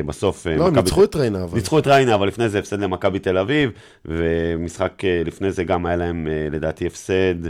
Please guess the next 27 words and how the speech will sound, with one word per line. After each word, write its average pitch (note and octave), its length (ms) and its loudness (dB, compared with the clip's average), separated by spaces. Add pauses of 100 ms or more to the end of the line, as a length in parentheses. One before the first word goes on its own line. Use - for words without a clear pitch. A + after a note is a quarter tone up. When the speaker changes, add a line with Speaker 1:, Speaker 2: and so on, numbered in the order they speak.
(640)
Speaker 1:
נכון, A2+ 220 0
הפועל F#2 240 2
חיפה, A2 400 4
אחד F2+ 240 2
אפס. C3 440 2 (580)
אז D#2 240 -2 (320)
אני A#2+ 180 0
חושב C3 320 2 (2500)
שהפגרה G#2 440 4
הזאת C#3 320 4
די A2 200 8
פגעה, F#2 680 4 (460)
אוקיי? - 240 2 (140)
למרות G#2 360 4
ההפסדים E2 400 0
האלה C#2+ 120 0
שהיה C#2+ 160 -2
להם C#2+ 160 -2
לקראת C#2 260 -2
סוף - 160 -10
הסיבוב, G#2 240 0 (640)
הפגרה F#2+ 300 2
הזאת A2+ 220 4
די G2 180 8
פגעה F2 280 2
בהפועל F#2+ 360 0
ירושלים, A2+ 560 0